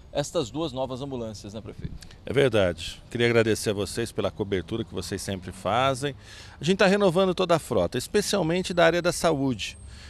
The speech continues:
Speaker 2: né? São duas novas ambulâncias, uma parceria com os deputados e senadores, uma parceria com o governo do estado, governo federal. E, é, como eu digo, o momento que a pessoa está doente é o momento que a pessoa está mais fragilizada. Então,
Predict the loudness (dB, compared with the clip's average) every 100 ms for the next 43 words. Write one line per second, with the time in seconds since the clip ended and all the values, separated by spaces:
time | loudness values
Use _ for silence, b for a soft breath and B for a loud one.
0 | B -4 -2 0 -2 4 6 6 6 4
1 | 2 0 0 0 0 2 2 2 -2 -2
2 | -2 2 2 2 -2 0 2 2 B B
3 | B -6 0 0 2 6 6 6 2 0
4 | 0 -2 2 4 6 6 4 0 2 0
5 | 2 -2 -2 0 2 2 0 -4 2 4
6 | 4 2 0 0 0 -2 0 2 6 6
7 | 4 B B B B B B -8 0 4
8 | 6 4 4 0 -4 0 4 6 4 2
9 | -2 -16 0 4 6 6 4 2 -2 -10
10 | B B B 2 6 8 8 6 4 0
11 | 0 2 2 2 0 2 4 6 4 4
12 | 2 -2 -4 -4 -2 -2 -2 -4 -4 -6
13 | -4 -4 -4 -2 0 0 0 -2 0 0
14 | -2 -2 -2 -4 -6 -6 0 2 2